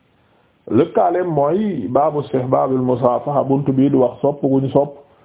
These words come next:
joxante loxo, saafu wante diggante ñaar ñoo xamante ne nii ñaari góor wala ñaari jigéen, wala boog mu nekk góor goo xamante ne ka muy saafu wanteel, euh, koc armalam la, wala jigéen goo xam ne ka muy saafu wanteel koc armalam la.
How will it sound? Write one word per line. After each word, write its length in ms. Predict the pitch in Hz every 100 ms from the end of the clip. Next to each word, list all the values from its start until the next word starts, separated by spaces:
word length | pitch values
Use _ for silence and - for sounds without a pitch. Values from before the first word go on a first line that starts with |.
| _ _ -
joxante 400 | 117 127 139 139
loxo, 240 | 127 123 127 -
saafu 300 | 120 123 117
wante 320 | 117 113 131 143 - _ _ _ _ _ -
diggante 520 | 104 117 120 120 120
ñaar 260 | 123 127 127
ñoo 200 | 123 120
xamante 400 | 120 117 117 117
ne 120 | 120 117
nii 200 | 117 113
ñaari 320 | 117 117 117
góor 240 | 117 127
wala 220 | 123 104
ñaari 320 | 104 123 131 135
jigéen, 360 | 135 117 131 185 _ _ _ _ _ -
wala 320 | 92 120 127
boog 200 | 127 127
mu 120 | 123
nekk 220 | 127 127
góor 280 | 131 123 139
goo 180 | 139 135 131
xamante 320 | 131 127 123 120
ne 120 | 110
ka 120 | 120
muy 180 | 131 135
saafu 320 | 143 139 131
wanteel, 500 | 131 131 120 139 156 - - - _ _ _ _
euh, 120 | 110 113
koc 140 | 135 131
armalam 500 | - 117 110 98 85 73
la, 200 | - - -
wala 180 | 95 120
jigéen 340 | 127 135 147
goo 140 | 135 131
xam 140 | 131 123
ne 80 |
ka 100 | 123
muy 200 | 127 127 117
saafu 260 | 127 123 117
wanteel 320 | 117 120 120
koc 180 | 117 107
armalam 480 | 110 101 95 85 80
la. 80 | 65